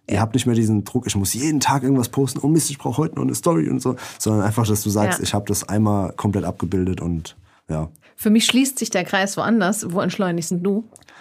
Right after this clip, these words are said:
Speaker 1: Das ist eine gute Frage.
Speaker 2: Also außer bei diesen, ähm, Videos abends zum Einschlafen.
Speaker 1: Das ist ein, das ist ein guter Punkt, genau. Ansonsten, äh, ich, äh, entschleunige sehr beim, beim Sport. Also ich mache
Speaker 2: Mhm.
Speaker 1: sehr gerne Sport persönlich. Äh, also so klassisch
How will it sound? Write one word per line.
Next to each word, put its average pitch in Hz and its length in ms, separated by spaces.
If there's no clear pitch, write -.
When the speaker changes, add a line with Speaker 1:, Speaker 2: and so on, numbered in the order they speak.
Speaker 1:
Das 87 120
ist 92 40
eine 101 80
gute 110 220
Frage. 175 260
Speaker 2:
Also 190 140
außer 185 240
bei 190 160
diesen, 185 520
ähm, 175 320
Videos 185 460
abends 180 340
zum 185 140
Einschlafen. 185 640
Speaker 1:
Das 127 140
ist 143 100
ein, 135 240
das 120 120
ist 117 40
ein 120 160
guter 123 180
Punkt, 117 300
genau. 98 240
Ansonsten, 101 480
äh, 95 220
ich, - 180
äh, 92 320
entschleunige 101 560
sehr 101 180
beim, 95 320
beim 90 200
Sport. 123 440
Also 92 120
ich 90 100
mache 90 220
Speaker 2:
Mhm. - 40
Speaker 1:
sehr 92 140
gerne 87 160
Sport 95 420
persönlich. 104 540
Äh, - 20
also 85 420
so 85 140
klassisch 90 380